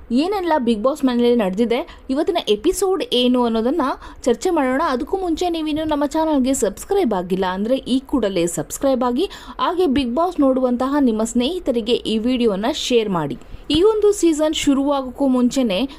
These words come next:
ಸುದೀಪ್ ಅವರು ಎಲ್ಲ ಸೀಸನ್ನೇ ಬೇರೆ, ಈ ಸೀಸನ್ನೇ ಬೇರೆ ಅಂತ ಹಿಂಟ್ ಕೊಟ್ಟಿದ್ರು. ಹಾಗಾದ್ರೆ ವೀಕ್ಷಕರೇ, ಮೊದಲು ಯಾವ ಸೀಸನ್ ನಿಮಗೆ ಇಷ್ಟು ಸೀಸನ್‌ಗಳಲ್ಲಿ ಯಾವ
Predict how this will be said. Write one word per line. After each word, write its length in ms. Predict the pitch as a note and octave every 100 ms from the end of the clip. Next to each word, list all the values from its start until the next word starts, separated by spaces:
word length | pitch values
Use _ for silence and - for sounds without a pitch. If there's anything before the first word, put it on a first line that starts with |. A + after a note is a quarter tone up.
| -
ಸುದೀಪ್ 400 | - D4+ E4+ E4+
ಅವರು 300 | C4 B3 C#4
ಎಲ್ಲ 340 | - A3 A3+ C#4
ಸೀಸನ್ನೇ 520 | E4+ C#4 B3 C4 B3+
ಬೇರೆ, 400 | B3 G#3 A3+ A3+
ಈ 220 | C4 - D4+
ಸೀಸನ್ನೇ 520 | D4 C4+ B3 B3 B3
ಬೇರೆ 420 | F#3+ F3 A3+ A#3+
ಅಂತ 240 | G3+ F#3 C#4
ಹಿಂಟ್ 280 | C4 A#3+ -
ಕೊಟ್ಟಿದ್ರು. 420 | F3 D#3 C3+ - - - - -
ಹಾಗಾದ್ರೆ 440 | - D4 F4+ E4+
ವೀಕ್ಷಕರೇ, 520 | D#4+ C#4+ - C#4 C4 E4
ಮೊದಲು 540 | C#4 A3 A#3 B3 F4 - - -
ಯಾವ 360 | G3+ G#3 D4 F#4
ಸೀಸನ್ 460 | - C#4+ C4+ C#4+
ನಿಮಗೆ 320 | C4 A#3+ A#3+
ಇಷ್ಟು 400 | A3+ G3+ - -
ಸೀಸನ್‌ಗಳಲ್ಲಿ 960 | E4+ C4 A#3 A#3+ A3 F#3 F3 D#3 A#3+ B3+
ಯಾವ 260 | G#3 A#3+